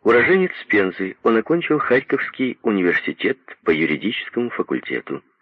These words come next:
В Пензе служил в окружном суде следователем по уголовным делам. После октября тысяча девятьсот семнадцатого года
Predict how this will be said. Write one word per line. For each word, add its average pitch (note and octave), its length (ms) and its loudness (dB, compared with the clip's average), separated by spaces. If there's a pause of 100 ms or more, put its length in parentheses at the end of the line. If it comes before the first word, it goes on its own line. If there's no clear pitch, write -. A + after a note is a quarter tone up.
(500)
В - 140 -8
Пензе D3+ 420 2
служил B2 360 2
в C#3+ 60 0
окружном A#2 460 0
суде G2+ 260 -2
следователем G#2 680 -2
по - 120 0
уголовным F2+ 600 0
делам. A#1+ 440 -6 (1160)
После C#3 360 4
октября C3 420 2
тысяча A#2+ 500 -4
девятьсот G#2+ 420 0
семнадцатого G2+ 520 -2
года E2 340 0